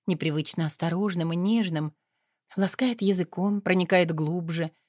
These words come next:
вынуждает ответить, потому что терпеть и бездействовать невозможно.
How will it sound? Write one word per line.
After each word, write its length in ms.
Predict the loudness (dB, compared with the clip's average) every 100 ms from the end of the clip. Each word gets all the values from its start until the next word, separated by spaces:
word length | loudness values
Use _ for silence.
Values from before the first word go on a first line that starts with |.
| _ 2
вынуждает 540 | 2 4 2 2 2
ответить, 500 | 0 0 0 0 -4
потому 240 | 0 2
что 140 | 2 -2
терпеть 440 | 0 0 0 -2
и 40 | 0
бездействовать 760 | 0 4 2 2 -2 -2 2
невозможно. 760 | 2 2 4 4 4 0 -2